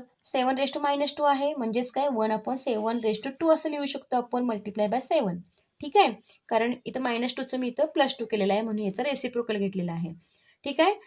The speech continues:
सेवन, आता इथं पहा, सेवन वन is सेवन आणि सेवन raise to two as it is. ठीक आहे, आता सेवन raise to two means what, सेवन multiply by सेवन, म्हणजेच हे सेवन आणि हे सेवन कॅन्सल होईल. पहा इथं कॅन्सल केलेलं आहे, उत्तर मिळालेलं आहे one upon seven.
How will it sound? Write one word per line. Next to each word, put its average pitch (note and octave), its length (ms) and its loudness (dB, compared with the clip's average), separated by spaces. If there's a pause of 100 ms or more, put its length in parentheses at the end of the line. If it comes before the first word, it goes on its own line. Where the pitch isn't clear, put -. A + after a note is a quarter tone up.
(160)
सेवन, D4 540 4
आता A#3+ 140 0
इथं B3 160 -2
पहा, F#3 140 2
सेवन B3 280 0
वन C#4 160 2
is E4 120 4
सेवन A#3 440 2 (380)
आणि G#3 120 -2
सेवन A3+ 340 0
raise A#3+ 280 0
to - 100 -8
two C4 260 2
as F#3 60 2
it F#3 220 -2
is. F#3+ 60 0 (680)
ठीक C4+ 160 -4
आहे, F4+ 100 4 (420)
आता G#3 160 -2
सेवन C#4 280 0
raise D#4 240 0
to D#4+ 120 -2
two E4 140 4
means D#4+ 320 2
what, D#4 160 6
सेवन C4 300 0
multiply A3 320 0
by A#3 100 0
सेवन, G3 360 0 (500)
म्हणजेच A3 520 0
हे C4 100 2
सेवन A3 280 0
आणि A3 140 -2
हे A3 120 -2
सेवन G#3+ 260 -4
कॅन्सल E4+ 360 2
होईल. C4 320 4 (260)
पहा C#4+ 140 8
इथं C#4 160 0
कॅन्सल B3 360 -2
केलेलं A3+ 240 0
आहे, A3 280 -2 (480)
उत्तर A#3 260 0
मिळालेलं G3+ 360 4
आहे F#3+ 220 0
one G3+ 280 0
upon F#3+ 300 -4 (160)
seven. F#3 340 2